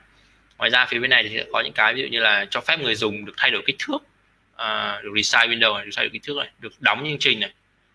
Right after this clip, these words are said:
được thu nhỏ chương trình này, hoặc là chạy ở trong, à, shortcut.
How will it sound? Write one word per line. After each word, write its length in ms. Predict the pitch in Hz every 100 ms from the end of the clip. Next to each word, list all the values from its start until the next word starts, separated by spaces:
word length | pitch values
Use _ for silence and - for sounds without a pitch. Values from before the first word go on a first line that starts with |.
| _ _ _
được 80 | 113
thu 140 | - 131
nhỏ 220 | 123 98
chương 80 | 107
trình 200 | 120 104
này, 120 | 95 _ _ _ _ _ _ _ _ _ -
hoặc 200 | 104 101
là 720 | 101 98 98 98 95 95 95 95 95 _ _ _ _ _ _ -
chạy 160 | 120 120
ở 140 | 107
trong, 440 | 98 113 113 113 117 117 _ _ _ _ _ _ _ _ _ -
à, 80 |
shortcut. 320 | 107 135 -